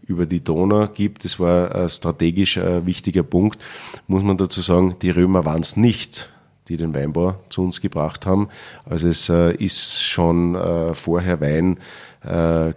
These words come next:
kultiviert worden. Also diese Tradition, die liegt natürlich in unserem, äh, in unserer Genetik, äh, und, und, und das, äh, die Speisen,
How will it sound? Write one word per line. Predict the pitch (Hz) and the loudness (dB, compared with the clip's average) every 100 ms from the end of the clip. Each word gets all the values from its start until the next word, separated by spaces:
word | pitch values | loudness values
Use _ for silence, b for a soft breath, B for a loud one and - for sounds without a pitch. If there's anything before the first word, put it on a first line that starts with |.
| - | -4
kultiviert | 95 82 92 85 95 107 | -4 0 0 2 2 2
worden. | 98 95 104 107 98 _ _ _ _ _ - - | 2 4 4 2 -4 _ _ _ _ _ -20 -8
Also | 78 82 | -6 -4
diese | 92 85 | -2 -2
Tradition, | 87 85 87 - 82 90 95 - - | 0 0 0 -2 0 0 -2 -6 -4
die | 92 | -2
liegt | 90 98 - - | 2 0 -2 -6
natürlich | 95 - 95 101 95 - B B B B B | -4 0 2 2 0 -8 B B B B B
in | - 107 | -2 2
unserem, | 113 110 104 104 107 107 101 98 B B B B | 2 2 2 4 4 4 0 -4 B B B B
äh, | 98 98 127 | -2 -2 0
in | 117 | 2
unserer | 139 113 117 | 2 2 0
Genetik, | 113 107 101 104 - 120 - | 0 2 2 2 0 -2 0
äh, | 117 107 107 | 0 2 2
und, | 127 107 98 | 2 0 -2
und, | 120 101 110 | -2 -4 -2
und | 113 92 - - | -4 -6 -6 -2
das, | 95 - - | 0 0 0
äh, | 98 98 95 95 | 0 2 2 0
die | 98 | -4
Speisen, | - 82 80 92 104 104 104 | -2 0 2 2 2 2 0